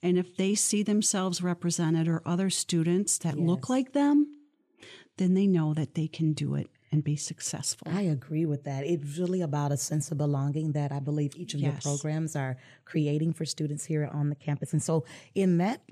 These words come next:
Speaker 2: mindset, I have a quote. I want to read it, and whoever wants to jump in and respond, your knee-jerk reaction to this quote, um, let me, let me hear from you. So the quote reads, "You can only aspire for what you can see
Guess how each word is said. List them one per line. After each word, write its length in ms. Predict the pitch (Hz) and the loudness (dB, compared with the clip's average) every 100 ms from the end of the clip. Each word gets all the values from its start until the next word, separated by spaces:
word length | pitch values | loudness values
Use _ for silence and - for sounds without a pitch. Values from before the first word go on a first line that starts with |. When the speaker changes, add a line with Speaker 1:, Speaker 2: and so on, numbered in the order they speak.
| - - | -10 -2
Speaker 2:
mindset, 480 | 151 139 143 147 143 | 0 2 0 -2 -2
I 80 | |
have 160 | 175 175 | 0 0
a 60 | 143 | -2
quote. 460 | - 170 131 - - - | -4 -2 -2 -4 -18 -4
I 80 | 139 | 0
want 180 | 135 156 | 0 2
to 60 | |
read 160 | 165 156 | 2 2
it, 160 | 160 156 | 0 0
and 220 | 143 143 | -2 0
whoever 360 | 135 147 143 156 | 0 0 0 0
wants 240 | 156 160 | 0 0
to 80 | 156 | -2
jump 260 | 127 160 | -2 -2
in 80 | 165 | 0
and 80 | 160 | 0
respond, 560 | 156 - 165 160 156 156 - - - | -2 -4 -2 0 -2 -4 -12 -20 -4
your 120 | 160 | 2
knee-jerk 420 | 156 170 226 214 208 | 4 6 4 2 2
reaction 500 | 180 170 170 160 151 | 2 2 0 0 0
to 120 | 160 | 0
this 200 | 151 147 | 0 -2
quote, 320 | - 147 147 _ _ - - | -2 -2 -2 _ _ -20 -8
um, 320 | 156 151 147 151 | 0 2 4 4
let 160 | - | 4
me, 240 | 147 151 - | 2 2 2
let 160 | 143 139 | 0 2
me 60 | |
hear 200 | 139 147 | 2 2
from 180 | - 139 | 2 2
you. 180 | 131 - | 0 -2
So 180 | - 165 | -2 0
the 120 | 170 | 0
quote 340 | - 214 254 - | 0 0 0 0
reads, 500 | 147 139 135 - - _ - - - - | 2 2 2 -2 -16 _ -20 -20 -10 2
"You 120 | 202 | 4
can 240 | 214 190 160 | 4 2 2
only 400 | 185 208 233 247 - | 2 4 6 4 2
aspire 960 | 196 - - - 185 156 101 62 131 131 _ _ _ | -2 -2 -6 -2 0 0 0 -2 -6 -8 _ _ _
for 220 | _ 165 | _ 0
what 280 | 147 151 - | 2 2 2
you 120 | 160 151 | 2 2
can 260 | - 143 | 4 2
see 720 | 143 - - 240 160 127 135 | 4 0 0 2 4 2 -4